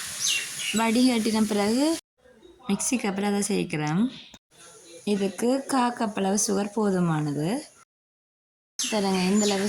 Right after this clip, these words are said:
சீனி போதுமானது. உங்களுக்கு கூட தேவைன்னு சொன்னா அரை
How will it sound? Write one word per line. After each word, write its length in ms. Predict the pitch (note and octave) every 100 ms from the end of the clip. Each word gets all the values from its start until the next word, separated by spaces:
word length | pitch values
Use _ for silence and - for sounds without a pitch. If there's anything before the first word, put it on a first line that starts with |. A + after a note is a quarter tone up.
| -
சீனி 300 | G#3 G3 A3+ A#3
போதுமானது. 680 | A3 F#3 F#3 D#3+ D3+ D#3 G3 C4 - - - - - - - - - - - G3
உங்களுக்கு 340 | A3 A3 A3+
கூட 200 | B3 B3 A3+
தேவைன்னு 420 | A3 G#3 G#3 G#3 G3+
சொன்னா 260 | G#3 A3 C4 D4 - - - - - - - - - -
அரை 160 | G#3+